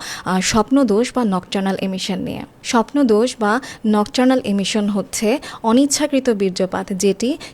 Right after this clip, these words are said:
কিশোর বয়সে বা তরুণদের মধ্যে বেশি হয়ে থাকে, কারণ শরীরে তখন টেস্টোস্টেরনের মাত্রা অনেক বেশি থাকে, স্বপ্নে যৌন উত্তেজনা সৃষ্টি হয় এবং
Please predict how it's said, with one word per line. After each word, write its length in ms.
কিশোর 360
বয়সে 440
বা 120
তরুণদের 460
মধ্যে 320
বেশি 260
হয়ে 220
থাকে, 400
কারণ 340
শরীরে 440
তখন 320
টেস্টোস্টেরনের 680
মাত্রা 320
অনেক 220
বেশি 240
থাকে, 380
স্বপ্নে 420
যৌন 260
উত্তেজনা 460
সৃষ্টি 360
হয় 260
এবং 300